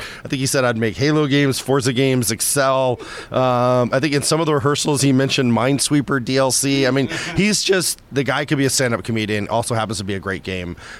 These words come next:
uh, designer and a great studio head. And, yeah, it's awesome. And to show Psychonauts two. I think people are really excited about that, and another great addition that we can add to Game Pass as part of this. So it's fun, you know, really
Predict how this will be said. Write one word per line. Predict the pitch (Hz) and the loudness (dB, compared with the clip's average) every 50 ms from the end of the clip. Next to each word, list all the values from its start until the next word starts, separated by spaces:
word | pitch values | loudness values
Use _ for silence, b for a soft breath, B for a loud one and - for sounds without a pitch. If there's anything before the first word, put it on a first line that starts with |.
| B | B
uh, | - 104 92 90 87 87 85 87 | -4 -2 0 0 0 0 -2 -2
designer | - - 113 98 113 98 104 101 98 98 95 | -2 -2 -2 0 0 0 0 -2 -2 -2 -2
and | 80 95 92 | -2 -4 -4
a | 90 | -6
great | - 87 85 73 | -6 -6 -6 -4
studio | - - 98 95 90 85 | -6 -6 -6 -6 -8 -6
head. | 82 101 - - 87 80 - - | -6 -6 -6 -6 -6 -8 -8 -6
And, | - 117 113 110 104 - | -4 -4 -4 -4 -4 -2
yeah, | 120 147 156 - - - | -2 -2 -2 -2 -4 -4
it's | 110 - - 101 101 | -4 -2 0 0 0
awesome. | 92 - - - - - | 0 -2 -4 -8 -8 -6
And | - 117 110 110 110 110 - B B B B B B B B - | -4 -2 -2 -2 -4 -6 -8 B B B B B B B B -6
to | 127 | -4
show | - - - 143 135 127 | -2 -2 -2 0 0 0
Psychonauts | 123 - 143 127 120 131 123 117 - - - | 0 0 -2 -2 0 0 -2 -2 -2 -2 0
two. | - 151 151 165 165 - - - | 2 2 2 2 0 -4 -8 -6
I | 104 113 | -4 -4
think | 117 117 - | -4 -2 -4
people | 120 113 90 110 | -4 -4 -2 0
are | 107 101 | -2 -2
really | 101 104 104 101 98 | -2 -2 -4 -4 -4
excited | - - - 113 104 101 101 | -4 -4 -2 -2 -2 -2 -2
about | 101 101 98 95 - | -2 -2 -2 -2 -2
that, | 101 98 104 - - | -2 -2 -2 -2 -2
and | 110 113 110 110 98 - - - | -4 -4 -4 -4 -6 -8 -10 -8
another | 101 104 104 107 101 110 | -6 -4 -4 -2 -2 -4
great | 95 110 110 104 | -2 -2 -2 -4
addition | 101 80 120 135 - - 113 110 110 90 | -4 -4 -4 -4 -2 -2 -2 -4 -4 -4
that | 107 | -6
we | 104 107 | -6 -6
can | 98 107 98 | -6 -6 -4
add | 98 101 - | -4 -4 -6
to | 98 | -6
Game | - 98 110 131 113 | -6 -4 -4 -2 -2
Pass | 104 90 78 85 87 - - | -2 -2 -2 -2 -4 -4 -4
as | 98 - | -6 -6
part | - - 110 104 92 | -4 -2 -2 -2 -2
of | 87 85 | -4 -6
this. | 87 82 80 - - - - B B B B B | -6 -6 -6 -6 -6 -6 -8 B B B B B
So | B - 175 196 | B -4 -2 -2
it's | 208 - | -2 -2
fun, | - - - 403 - 85 76 | -2 -2 -2 -2 -2 -4 -2
you | 101 123 | 0 2
know, | 127 123 | 2 2
really | 123 127 147 156 160 156 160 156 147 | 2 2 2 4 4 4 2 2 0